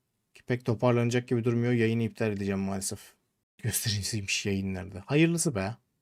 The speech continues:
Max Payne Retro inceleme gelir mi? Gelir efendim, amacımız o.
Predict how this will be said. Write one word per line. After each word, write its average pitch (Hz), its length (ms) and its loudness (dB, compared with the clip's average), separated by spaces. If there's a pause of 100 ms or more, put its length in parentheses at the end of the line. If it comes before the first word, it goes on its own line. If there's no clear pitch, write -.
(960)
Max 101 220 -6
Payne 107 220 0
Retro 110 180 -2
inceleme 107 340 -2
gelir 101 220 -2
mi? 92 180 -2
Gelir 139 280 8
efendim, 123 340 6
amacımız 123 460 6
o. 92 60 0